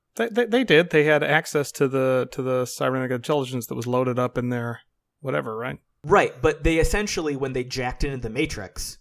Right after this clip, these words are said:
Speaker 2: which they used regular tech for, they didn't have some other way to jack in, the Loa was there to guide them. It was basically a spirit of knowledge and advice. They didn't get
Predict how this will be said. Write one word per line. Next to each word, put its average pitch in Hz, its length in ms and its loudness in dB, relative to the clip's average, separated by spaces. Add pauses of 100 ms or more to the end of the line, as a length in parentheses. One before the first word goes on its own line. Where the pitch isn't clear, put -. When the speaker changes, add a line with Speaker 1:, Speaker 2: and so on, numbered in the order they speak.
(100)
Speaker 2:
which 139 200 0
they 151 80 2
used 135 400 -4
regular 160 420 0
tech 196 300 2
for, 113 360 -2
they 135 140 0
didn't 147 200 0
have 123 260 -4
some 127 280 -10
other 135 420 0 (260)
way 135 200 0
to 131 80 -2
jack 120 440 -8
in, 156 360 -8
the 156 140 2
Loa 151 500 2
was 123 320 -4
there 131 300 -2
to 127 160 2
guide 113 420 -6
them. - 160 -16 (600)
It 139 80 -2
was 135 180 -2
basically 147 540 4
a 123 120 -6
spirit 135 540 0
of 120 160 -6
knowledge 113 480 -4
and 113 80 -10
advice. 107 640 -8 (280)
They 139 160 0
didn't 143 360 -2
get 123 320 -2